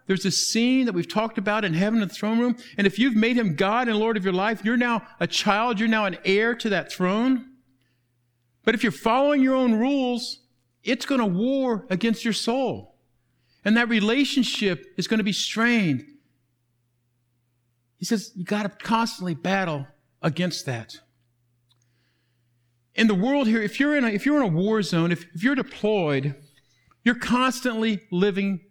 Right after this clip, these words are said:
defensively. My, my wife, my kids have heard this a bunch of times. "Keep your head on a swivel. Know what's going on around you. Be aware of your surroundings." It works in a war zone. It also works when you're going, driving through a bad part of town or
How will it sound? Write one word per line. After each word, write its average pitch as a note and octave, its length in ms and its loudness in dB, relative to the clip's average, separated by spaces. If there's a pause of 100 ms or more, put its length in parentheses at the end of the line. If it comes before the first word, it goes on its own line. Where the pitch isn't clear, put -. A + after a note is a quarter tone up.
(360)
defensively. A#2+ 800 -4 (520)
My, D#3+ 120 -6
my F3 240 -4
wife, G3 300 0
my G3 80 -2
kids - 540 -4 (100)
have C3+ 100 -8
heard E3+ 160 -2
this D3+ 120 -6
a - 40 -18
bunch E3 220 -2
of D#3 40 -8
times. D#3 380 -2
"Keep G3+ 240 -2
your G#3 80 0
head F#3 180 2
on D3 120 0
a C#3 40 -2
swivel. A2+ 520 -6 (720)
Know F3 220 4
what's G#3+ 240 -2
going G3 300 0
on F#3+ 140 -2
around D#3+ 320 0
you. C3+ 60 -4
Be F3 140 -2
aware G3+ 260 0
of F#3+ 80 -2
your F#3+ 100 0
surroundings." D3+ 840 -2 (200)
It F#3 80 2
works A3 300 0
in A#3 80 2
a G#3+ 40 0
war A3 200 0
zone. G#3 180 -2
It G3 40 2
also G3 340 -2
works F3 260 -2
when E3+ 100 -4
you're D3+ 60 -4
going, E3 280 -2
driving D#3+ 260 -2
through E3+ 140 -6
a - 20 -4
bad D3+ 260 -2
part D3+ 200 -4
of C3+ 60 -4
town D3 280 -2
or C3+ 220 -6